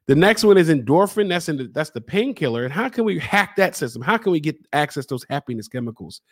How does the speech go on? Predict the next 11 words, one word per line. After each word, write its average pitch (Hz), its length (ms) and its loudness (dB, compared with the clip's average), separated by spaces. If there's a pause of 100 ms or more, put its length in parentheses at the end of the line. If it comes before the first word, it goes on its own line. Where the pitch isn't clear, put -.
(300)
All 165 120 4
right. 208 140 0 (840)
With 131 240 -2
endorphins, 156 760 2 (300)
you 156 220 0
can 147 420 2
release 131 400 0
that 180 220 -2
by, 123 400 0
uh, 113 320 -6
exercising, 190 840 -2